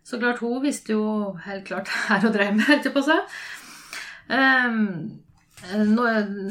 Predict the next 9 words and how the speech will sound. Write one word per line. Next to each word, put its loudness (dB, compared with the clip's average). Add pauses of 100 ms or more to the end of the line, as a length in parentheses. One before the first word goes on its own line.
(120)
Sannhetsforeningen 0
er 0
Norges -2
største -4
kvinneorganisasjon -6
med -4
førti -4
tusen -6
medlemmer, -4